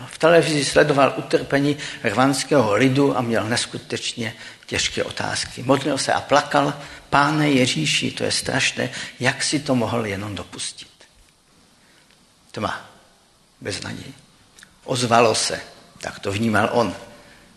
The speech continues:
„Vypni televizi a dělej.“ Prozření vždycky nás vede k tomu,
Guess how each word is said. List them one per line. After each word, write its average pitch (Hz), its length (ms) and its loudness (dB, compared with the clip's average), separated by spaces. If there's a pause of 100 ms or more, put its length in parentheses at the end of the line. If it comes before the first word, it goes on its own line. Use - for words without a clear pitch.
(240)
„Vypni 135 460 2
televizi 104 640 -6
a 98 120 -12
dělej.“ 85 340 -10 (3250)
Prozření 135 800 2 (320)
vždycky 151 800 -2 (260)
nás 98 240 -6
vede 120 260 0
k - 100 -14
tomu, 107 360 -8